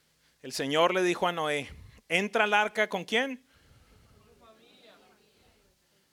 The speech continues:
Con toda tu familia. Mire lo importante de que un hombre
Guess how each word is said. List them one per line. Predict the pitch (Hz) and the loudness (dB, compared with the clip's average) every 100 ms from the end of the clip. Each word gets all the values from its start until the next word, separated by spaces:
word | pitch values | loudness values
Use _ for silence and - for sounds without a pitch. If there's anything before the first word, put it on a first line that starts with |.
| _ _ _ | _ _ _
Con | - 185 160 - | 2 2 2 0
toda | 208 220 220 156 131 - - _ - | 4 6 6 4 2 -10 -20 _ -10
tu | 147 | -8
familia. | 143 131 139 131 117 - - - - - | -6 -6 -8 -8 -12 -16 -20 -20 -18 -2
Mire | 170 214 | 2 4
lo | 220 | 2
importante | 214 190 185 220 214 | 2 0 4 2 2
de | 196 170 | 0 0
que | 196 | 0
un | 208 208 | 0 2
hombre | - 262 285 254 208 190 185 175 | 8 10 10 8 6 6 2 -6